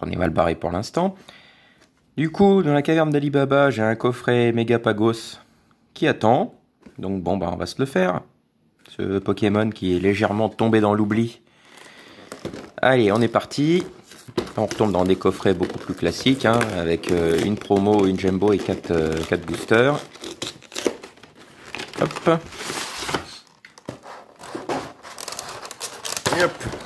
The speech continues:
Alors. Ah oui, d'accord. C'est l'ancienne génération. Essayez de pas l'exploser, cette carte, quand même. Donc voilà. La promotionnelle en G X.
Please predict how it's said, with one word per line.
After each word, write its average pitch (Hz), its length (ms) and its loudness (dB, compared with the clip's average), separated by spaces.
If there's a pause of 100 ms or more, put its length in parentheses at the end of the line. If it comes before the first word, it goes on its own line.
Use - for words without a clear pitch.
(560)
Alors. 123 400 2 (880)
Ah - 220 -4
oui, 90 100 -4
d'accord. - 380 -6 (720)
C'est - 340 -6
l'ancienne 95 380 -2
génération. 90 640 2 (3000)
Essayez 90 340 0
de - 120 -14 (320)
pas 104 100 4
l'exploser, 98 720 2
cette 151 220 -12
carte, 127 280 -2
quand 123 120 -8
même. 120 300 -2 (340)
Donc 120 180 -2
voilà. 123 380 2 (480)
La 104 140 -6
promotionnelle 98 680 0
en 87 80 0
G 90 160 -2
X. 123 460 -2